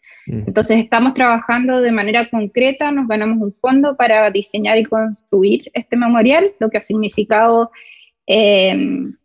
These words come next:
Speaker 2: armar mesas de trabajo con distintas instituciones gubernamentales, con miembros de la agrupación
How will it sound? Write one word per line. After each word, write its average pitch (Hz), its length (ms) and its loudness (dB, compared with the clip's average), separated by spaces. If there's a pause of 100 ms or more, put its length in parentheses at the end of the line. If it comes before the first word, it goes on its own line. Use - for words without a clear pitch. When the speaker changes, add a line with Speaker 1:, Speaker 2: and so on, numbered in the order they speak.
(560)
Speaker 2:
armar 208 380 2
mesas 226 280 -2
de 214 100 -2
trabajo 262 800 -4
con 220 220 -4
distintas 220 460 -2
instituciones 208 760 0
gubernamentales, 214 1000 0
con 214 240 -6
miembros 214 400 -2
de 208 120 2
la 202 240 0
agrupación 202 760 -2